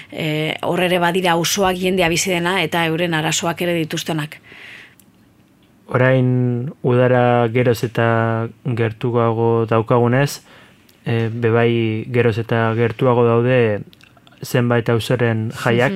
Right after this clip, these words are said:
Speaker 1: <laughs> Bai.
Speaker 2: E, jaien ereduari dagokionez, nazioarteko egun seinalatuetan, e, Bilboko hirian, ba, B B K Live Festivalaren kasua daukagu.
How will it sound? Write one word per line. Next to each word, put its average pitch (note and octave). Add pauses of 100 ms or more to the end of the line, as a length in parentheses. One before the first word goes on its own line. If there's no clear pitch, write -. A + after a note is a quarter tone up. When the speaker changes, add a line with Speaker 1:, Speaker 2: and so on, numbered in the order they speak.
(100)
Speaker 1:
<laughs> F3+
Bai. E3 (220)
Speaker 2:
E, C3 (540)
jaien D3
ereduari C#3
dagokionez, C3+ (960)
nazioarteko C#3 (180)
egun B2+
seinalatuetan, C3 (280)
e, A2+
Bilboko A#2
hirian, B2+ (760)
ba, A2+
B A#2
B A#2
K A#2
Live A#2
Festivalaren A#2
kasua A#2
daukagu. A#2